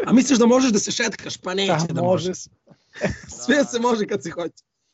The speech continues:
Speaker 1: Ne, ne, epizoda je stvarno bila fenomenalna. Dopao mi se taj, pošto ima taj neki Boba Fett vibe u početku, ali sam bio u fazonu, ako ovaj lik bude Boba Fett, to neće biti dobro, zato što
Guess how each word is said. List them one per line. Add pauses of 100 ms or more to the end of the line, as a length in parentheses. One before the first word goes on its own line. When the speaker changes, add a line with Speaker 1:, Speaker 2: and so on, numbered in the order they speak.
(260)
Speaker 1:
Ne,
ne,
epizoda
je
stvarno
bila
fenomenalna. (580)
Dopao
mi
se
taj,
pošto
ima
taj
neki
Boba
Fett
vibe
u
početku,
ali
sam
bio
u
fazonu,
ako
ovaj
lik
bude
Boba
Fett,
to
neće
biti
dobro,
zato
što